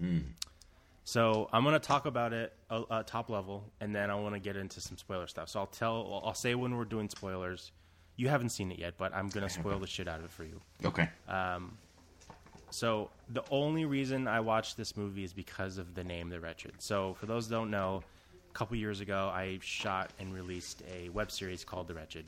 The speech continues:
Speaker 2: and it's about, uh, cults and everything like that.
Speaker 1: It's awesome.
Speaker 2: It sucks.
Speaker 1: No, it's
Speaker 2: Um,
Speaker 1: awesome.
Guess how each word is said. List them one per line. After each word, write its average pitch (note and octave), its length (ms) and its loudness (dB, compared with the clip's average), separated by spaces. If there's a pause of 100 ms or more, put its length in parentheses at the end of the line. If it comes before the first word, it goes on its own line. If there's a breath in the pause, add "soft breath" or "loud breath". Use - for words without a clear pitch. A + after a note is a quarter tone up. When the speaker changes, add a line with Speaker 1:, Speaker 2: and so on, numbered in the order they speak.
(140)
Speaker 2:
and F#2 100 -8
it's F2 140 -10
about, E2+ 320 -6 (180)
uh, E2+ 280 -4
cults - 420 -8
and E2 240 -10 (140)
everything E2 220 -12
like D#2 120 -14
that. - 140 -12 (260)
Speaker 1:
It's F2+ 160 2
awesome. F#2+ 400 4 (420)
Speaker 2:
It A2+ 120 -2
sucks. - 400 0 (200)
Speaker 1:
No, G2 240 6
it's G#2+ 100 8
Speaker 2:
Um, G2+ 80 10
Speaker 1:
awesome. F#2 320 6